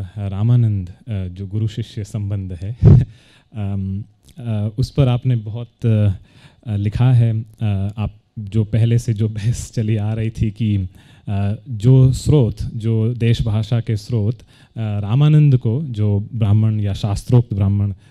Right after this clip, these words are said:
अ, थे, आचार्य थे, उनको जो, अ, राम, कबीर का गुरु बताते हैं, वो वैष्णव परंपरा से आते हैं। आपने ये, अ, दिखाया है कि वैष्णवेतर परंपरा के जो,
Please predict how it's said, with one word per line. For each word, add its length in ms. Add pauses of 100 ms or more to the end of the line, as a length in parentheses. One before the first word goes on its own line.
(140)
अ, 420
थे, 440 (180)
आचार्य 440
थे, 220 (460)
उनको 360
जो, 280
अ, 180
राम, 420
कबीर 440
का 120
गुरु 280
बताते 420
हैं, 200
वो 200
वैष्णव 400
परंपरा 480
से 140
आते 260
हैं। 220 (580)
आपने 360
ये, 500
अ, 120
दिखाया 460
है 180
कि 140
वैष्णवेतर 800
परंपरा 560
के 180
जो, 400